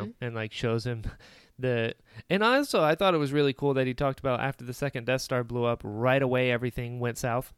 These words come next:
Speaker 1: Mm-hmm.
Speaker 2: So he just, like,
Speaker 1: Immediately,
Speaker 2: grabbed a
Speaker 1: within
Speaker 2: canister and ran
Speaker 1: moments. <laughs>
Speaker 2: away. Yeah, which
Speaker 1: Yeah.
Speaker 2: makes sense.
Speaker 1: Mm-hmm.
Speaker 2: Opportunists. That's how it works.
Speaker 1: Mm-hmm.
Speaker 2: And, uh, he <laughs> ended up grabbing a bunch of, like,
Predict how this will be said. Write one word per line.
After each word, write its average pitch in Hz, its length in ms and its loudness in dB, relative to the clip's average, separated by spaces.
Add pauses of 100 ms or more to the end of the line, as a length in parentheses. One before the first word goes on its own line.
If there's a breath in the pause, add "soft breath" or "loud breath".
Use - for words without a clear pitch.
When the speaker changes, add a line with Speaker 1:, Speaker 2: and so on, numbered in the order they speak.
(140)
Speaker 1:
Mm-hmm. 220 400 -6
Speaker 2:
So 131 120 -4
he 131 60 -2
just, 117 140 -4
like, 123 120 0
Speaker 1:
Immediately, 240 280 -4
Speaker 2:
grabbed 120 240 0
a 131 40 0
Speaker 1:
within 131 260 -4
Speaker 2:
canister 127 220 -2
and 120 180 -2
ran 117 140 -2
Speaker 1:
moments. 120 320 -4
<laughs> - 80 -14
Speaker 2:
away. - 80 -10 (420 soft breath)
Yeah, 180 520 0
which 147 180 0
Speaker 1:
Yeah. 196 240 -4
Speaker 2:
makes 165 180 -4
sense. 262 440 0 (180)
Speaker 1:
Mm-hmm. - 100 -4
Speaker 2:
Opportunists. 196 680 -2
That's 131 200 -4
how 160 140 0
it 151 40 -2
works. - 340 -4 (200)
Speaker 1:
Mm-hmm. 190 320 -10 (140)
Speaker 2:
And, 113 240 -2
uh, 107 260 0 (220)
he 135 340 -6
<laughs> - 60 -10
ended 131 180 -4
up 131 140 -2
grabbing 120 340 -2
a 117 40 -6
bunch 117 160 -6
of, 120 60 -4
like, 113 140 -6